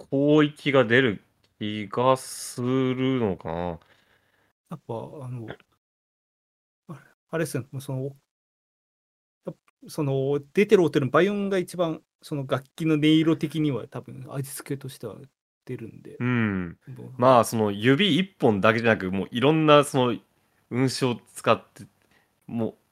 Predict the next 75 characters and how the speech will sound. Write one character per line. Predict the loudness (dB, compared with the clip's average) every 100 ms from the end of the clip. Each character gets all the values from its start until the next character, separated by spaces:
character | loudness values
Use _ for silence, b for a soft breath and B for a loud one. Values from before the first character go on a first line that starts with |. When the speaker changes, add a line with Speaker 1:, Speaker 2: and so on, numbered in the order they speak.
| _ -20 _ -8
Speaker 1:
明 | 0 2
ら |
か | 4
に | 2
そ | 2
の |
運 | 0
指 | 0 -4
を |
使 | -2 -2
っ | -2
て、 | 2 2 2 b b b _
す | -10 0
ご | 4
い | 6
い |
ろ | 4
ん | 6
な | 6
こ | 6
と | 4
を | 0
し | 0
て | -4
る |
動 | 0 0
画 | 2
は | 2
い |
っ | 0 _
ぱ | 4
い | 4
見 |
ま | 4
し | 0
た。 | -4 -6
ジ | -2
ャ | 0
ズ | 2
や |
っ | 2
て | 0
る | -4
人 | -2
も |
い | -2
ま | -2
し |
た。 | -6 -10 _ b b b b
Speaker 2:
お | 0 4 6 4 2 -2
ー、 |
い | -4
い |
っ | -4
す |
ね。 |
Speaker 1:
ソ | 0
ロ | 2
ギ | 2 4
タ | 6
ー | 6
み | 4
た | 2
い | 2
に | 2
や | 0
っ |
て | 0
る | -2
人 | 0
も | 0
い |
ま | 0
し | 0
た。 | -2 -6